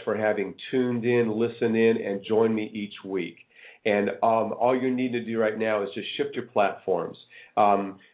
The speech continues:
I, and I'm not entirely sure, and I, I, maybe I should know better than this, but my marketing team is the one helping me do this right now. Um, go to my website, go to rob braun dot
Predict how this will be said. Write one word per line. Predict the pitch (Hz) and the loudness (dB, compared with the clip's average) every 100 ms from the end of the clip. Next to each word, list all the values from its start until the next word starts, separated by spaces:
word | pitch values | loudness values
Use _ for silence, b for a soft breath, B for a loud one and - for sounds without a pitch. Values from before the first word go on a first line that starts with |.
| b | b
I, | - - - | -6 -6 0
and | 120 | 2
I'm | 123 | 4
not | 127 175 | 4 2
entirely | 196 - 156 156 131 - - | 0 -2 -2 0 -2 -6 -4
sure, | 139 113 107 | 0 2 2
and | 113 | 0
I, | 117 117 117 117 | 0 0 -2 -2
I, | 113 | -2
maybe | 120 123 | 0 0
I | 113 - | -2 -2
should | 107 | -2
know | 110 | 0
better | 104 113 110 | 2 2 2
than | 101 95 | 2 -2
this, | 95 | -4
but | 95 | -4
my | 98 | -2
marketing | 104 107 107 101 - | 0 0 -2 -8 -4
team | 101 | -4
is | 92 | -2
the | |
one | 101 95 | -2 0
helping | 104 110 | 0 -2
me | 95 | -4
do | 90 113 | 2 2
this | 107 - | 2 2
right | 90 85 | 0 2
now. | 90 90 - B B B B | 0 -2 -6 B B B B
Um, | 98 95 92 92 87 _ _ _ _ - _ _ - | 4 4 2 -4 -14 _ _ _ _ -20 _ _ -8
go | 123 131 | 2 2
to | |
my | 143 | 2
website, | 147 123 - 85 - | 0 -2 -4 -10 -6
go | 117 | -2
to | 113 | -2
rob | 98 113 120 | 0 -2 -2
braun | 120 117 | -4 -4
dot | 120 110 | -6 -8